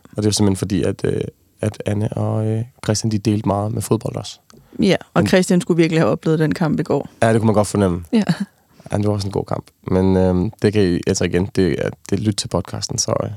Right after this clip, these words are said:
Speaker 1: så giver det sig selv.
Speaker 2: Ja.
Speaker 1: Og så skal vi også lige fortælle, øh, en god nyhed.
Speaker 2: Ja. Vi går på sommerferie nu, men vi vender stærkt tilbage med nye afsnit efter sommeren.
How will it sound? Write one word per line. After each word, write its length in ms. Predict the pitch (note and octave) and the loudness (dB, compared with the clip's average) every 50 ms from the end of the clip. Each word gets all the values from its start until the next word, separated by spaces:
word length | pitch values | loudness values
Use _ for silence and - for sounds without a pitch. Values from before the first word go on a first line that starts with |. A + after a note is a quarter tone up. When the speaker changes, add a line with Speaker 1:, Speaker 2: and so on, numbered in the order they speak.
| - _ - | -12 _ -10
Speaker 1:
så 140 | - - - | -10 -8 -4
giver 160 | - G2 F#2 | -2 0 0
det 80 | G2+ - | 0 -2
sig 120 | - G#2 | -4 -4
selv. 200 | - - - - C#3 - _ - D4+ | -4 -4 -4 -6 -8 -14 _ -2 0
Speaker 2:
Ja. 140 | A#3 G3 - - - - - - - - - - - - - - - - - - - _ _ _ _ _ - | 0 0 0 -4 -10 -20 -20 -20 -20 -20 -20 -20 -20 -20 -20 -20 -20 -20 -20 -20 -20 _ _ _ _ _ 4
Speaker 1:
Og 320 | C#3+ C#3 D3+ E3+ F3 C#3+ B2+ - - - - - - - - - | 6 6 8 6 6 4 2 0 -4 -8 -12 -16 -18 -18 -10 -6
så 220 | - - - B2+ | -4 -2 0 0
skal 200 | - - - B2+ | 0 0 2 4
vi 40 | B2 B2+ | 4 4
også 60 | C3+ | 4
lige 100 | C#3+ C#3 | 4 2
fortælle, 460 | - - - D#3+ D#3+ D#3+ D3 C3 A#2 | 0 -2 2 4 4 6 6 6 6
øh, 260 | A#2 A#2 A#2 A#2 A2+ | 6 6 6 6 4
en 100 | A2+ A2+ | 4 2
god 180 | - F#3 A#3+ B3+ | 2 4 4 6
nyhed. 220 | G3+ E3+ F3 F3+ - - - - _ _ _ - D#4 | 6 4 4 2 -2 -10 -20 -20 _ _ _ -4 -2
Speaker 2:
Ja. 140 | D4+ C#4+ C4+ _ _ _ _ _ _ _ _ - - - - - | -2 -2 -4 _ _ _ _ _ _ _ _ -20 -20 -20 -6 0
Vi 80 | - A3+ | 2 6
går 120 | G#3+ A3 | 6 6
på 60 | G#3 A3 | 4 4
sommerferie 440 | - A#3 A3+ B3+ C#4+ D4 B3+ A3+ | 2 4 4 4 4 4 4 4
nu, 220 | A3 A#3 B3 D4 D4 _ _ - | 6 4 4 2 0 _ _ -2
men 420 | A#3+ A3 A3 A3 A3 G#3+ G#3 G3+ G3 | 2 4 6 6 6 6 6 4 4
vi 140 | G3 F#3+ F#3 | 4 2 2
vender 200 | F#3 F#3 F3+ F#3 | 2 2 2 2
stærkt 300 | - - F#3+ G3 A3+ - | 2 2 0 0 0 -2
tilbage 540 | - A3+ - F#3+ F#3+ G3 G3+ G#3+ A3+ A3+ - _ _ - | -2 0 2 2 4 4 4 2 0 0 -4 _ _ 0
med 360 | G#3+ G3+ G3 F#3+ F#3 F#3 F3+ F3+ | 2 4 4 4 4 4 4 4
nye 240 | F#3+ F#3+ G#3 G#3 | 6 6 6 4
afsnit 380 | F#3+ F#3 G3+ - - G#3 G#3 - - | 4 2 0 0 0 0 0 0 0
efter 240 | - G#3 - - G#3 | 0 0 0 -2 -4
sommeren. 420 | - F#3 F3+ F#3 G3 G3 G3+ G3+ | -2 -2 -2 -2 -2 -2 -2 -4